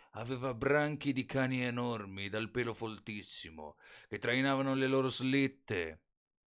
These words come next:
tra i ghiacci del nord. Gli spiriti guerrieri fecero rivoltare i cani contro i loro padroni. Poi scatenarono una tremenda invasione di pipistrelli,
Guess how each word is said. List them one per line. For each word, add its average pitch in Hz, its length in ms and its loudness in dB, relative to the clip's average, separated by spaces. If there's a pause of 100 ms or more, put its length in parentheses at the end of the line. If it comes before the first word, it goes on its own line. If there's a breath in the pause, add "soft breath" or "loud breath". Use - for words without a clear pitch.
(220)
tra 127 300 0
i 120 180 2
ghiacci 113 920 0 (220 soft breath)
del 123 360 -2
nord. 107 1000 0 (380 loud breath)
Gli 101 140 -6
spiriti 156 440 2
guerrieri 143 840 2 (380)
fecero 151 560 2
rivoltare 151 640 0
i 147 120 0
cani 175 480 2
contro 196 640 0
i 180 40 4
loro 185 280 6
padroni. 101 760 -2 (480 loud breath)
Poi 131 480 6
scatenarono 123 800 2
una 120 200 0
tremenda 113 500 -2
invasione 101 480 -2
di 95 100 -4
pipistrelli, 85 1040 -10